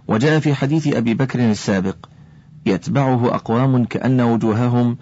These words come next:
المجان المطرقة". حاشية: رواه الترمذي ومر تخريجه. انتهى. قال ابن كثير: "والظاهر والله أعلم أن المراد هؤلاء الترك أنصار الدجال". حاشية:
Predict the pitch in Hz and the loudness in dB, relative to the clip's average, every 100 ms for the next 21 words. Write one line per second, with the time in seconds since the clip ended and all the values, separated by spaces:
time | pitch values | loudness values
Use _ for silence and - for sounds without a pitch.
0 | - - - 110 107 101 107 120 113 110 | -14 -12 -2 2 2 2 0 0 2 2
1 | 107 131 123 110 104 98 95 120 123 95 | 2 2 2 2 2 2 0 -2 -2 -6
2 | - 95 - - - - - - 104 101 | -4 -6 -8 -14 -20 -20 -20 -12 -8 -4
3 | 143 151 - - - - - - 107 107 | -2 -2 -4 -14 -20 -20 -18 -6 -2 -2
4 | 101 - 101 101 98 151 156 - - - | -2 -4 -2 0 0 0 -2 -10 -20 -20
5 | - - 107 113 120 113 101 - 95 87 | -14 -6 -2 0 0 -2 -4 -4 -4 -2
6 | 87 - - - - 123 - 98 98 - | -6 -8 -12 -20 -4 -2 -2 -4 -6 -10
7 | - - - - - - 160 120 104 - | -20 -20 -20 -20 -10 -2 0 0 0 -2
8 | 101 143 156 147 - - - 123 117 135 | -2 0 0 -2 -14 -20 -8 -4 0 0
9 | 120 113 110 110 107 107 131 127 117 110 | 2 0 0 0 0 0 0 0 0 0
10 | 104 101 101 117 147 147 143 - - 110 | 0 2 2 2 2 0 -4 -10 -8 -4
11 | 98 104 107 - - 123 117 - - - | -2 0 -2 -4 -4 -4 -4 -8 -20 -14
12 | - 110 98 - 95 92 92 113 123 98 | -2 -2 -2 -4 -4 -4 -4 -6 -4 -6
13 | 95 95 - - - - 98 95 147 156 | -6 -10 -14 -20 -20 -10 -6 -4 -2 -2